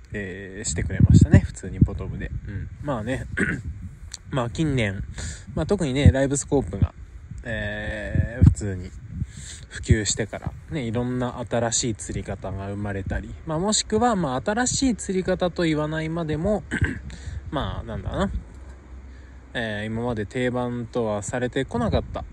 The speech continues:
ような釣り方が定番っていう、まあ定番として定着もしてきたりとか、もう、えー、いろいろありましたけど、まあね、やっぱり相変わらず、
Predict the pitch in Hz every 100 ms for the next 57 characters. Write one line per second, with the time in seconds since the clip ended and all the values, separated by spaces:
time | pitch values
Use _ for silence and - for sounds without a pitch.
0 | - - 123 104 - - 113 - 98 98
1 | 95 110 101 101 101 101 - - - 110
2 | 110 127 127 107 120 113 110 110 - -
3 | 73 135 120 113 107 113 98 98 107 104
4 | 113 - - 85 - - - - - -
5 | - - - 98 98 - - - - 139
6 | 117 104 107 110 107 123 143 156 - -
7 | - 127 - - - 185 101 117 - 120
8 | - 175 101 - 185 185 175 165